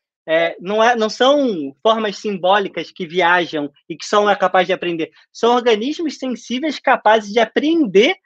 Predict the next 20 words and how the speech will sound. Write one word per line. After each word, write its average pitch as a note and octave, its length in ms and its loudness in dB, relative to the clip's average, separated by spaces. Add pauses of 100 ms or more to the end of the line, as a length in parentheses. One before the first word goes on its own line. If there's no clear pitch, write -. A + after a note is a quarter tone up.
(240)
as G3 200 -2
melodias, A#3 640 0
as F#3+ 120 0
distinções B3 520 -8
melódicas A#3 680 2 (680)
que C4 100 -2
estão C4+ 220 0
presentes D4 360 -4
no D#4+ 120 -2
mundo. B3+ 280 -4
Ou D#3+ 60 -8
seja, E3+ 220 -8
a - 20 -6
realidade B3+ 580 0
se - 100 -16
revela E3+ 420 -8
pro, D#3 360 -20
pro, D#3 200 -14 (120)
pra, D#3+ 260 -2 (120)
pro, D#3 240 -8